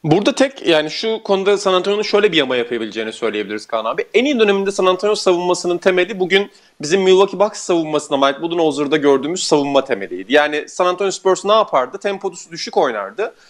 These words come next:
Çok top kaybı yapmazdı. Çünkü rakibe kolay hücum fırsatı vermezdi. Özellikle Warriors gibi takımlara karşı onlar koşup hızlı basket bulmasınlar diye. Ee, sakin hücum ederlerdi ve anında sete oturmaya çalışırlardı. Yani yarı saha savunmasına oturmaya çalışırlardı. Yarı saha savunmasına oturduklarında da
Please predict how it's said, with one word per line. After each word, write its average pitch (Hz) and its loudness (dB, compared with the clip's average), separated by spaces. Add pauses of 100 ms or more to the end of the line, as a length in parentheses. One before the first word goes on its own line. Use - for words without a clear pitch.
(160)
Çok - -2
top - 0
kaybı 127 2
yapmazdı. 208 0
Çünkü 185 -8
rakibe 160 -2
kolay 147 2
hücum 214 -4
fırsatı 208 -4
vermezdi. 170 2
Özellikle 165 0
Warriors 180 2
gibi 156 -12
takımlara 156 -2
karşı 143 0
onlar 143 -2
koşup - -12
hızlı 143 -2
basket 135 -2
bulmasınlar 110 -10
diye. 220 -2 (480)
Ee, 143 2
sakin 190 0
hücum 220 -8
ederlerdi 175 0
ve - -4
anında 226 0
sete 233 -2
oturmaya 190 0
çalışırlardı. 113 -4
Yani 117 0
yarı 170 2
saha 180 2
savunmasına 165 -4
oturmaya 143 -4
çalışırlardı. 92 -12
Yarı 185 4
saha 277 2
savunmasına 233 -4
oturduklarında 254 -2
da 240 0